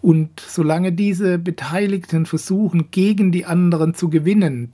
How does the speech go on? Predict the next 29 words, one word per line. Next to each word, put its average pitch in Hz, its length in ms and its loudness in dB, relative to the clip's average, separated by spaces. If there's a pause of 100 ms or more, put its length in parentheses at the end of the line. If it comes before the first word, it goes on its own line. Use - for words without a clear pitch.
denkt 170 340 -2
keiner 151 720 -2
über 170 240 0
das 151 160 -2
Spiel 165 540 2
an 160 160 -4
sich 180 320 -4
nach 127 280 -4
und 151 220 -2
keiner 143 420 0
verlangt, 151 460 -2
es - 240 -10
zu - 80 -10
ändern. 151 480 -2 (580)
Schließlich 185 560 2
unterliegen 170 800 0
wir 160 200 2
ja 156 240 -2
alle 151 300 -4
denselben 156 520 -6
Regeln, 147 460 0
nicht 127 240 -10
wahr? 151 400 -2
Und 143 420 -2
schließlich 143 560 -4
haben 135 220 -4
wir 131 120 0
ja 131 200 -2
alle 131 420 -2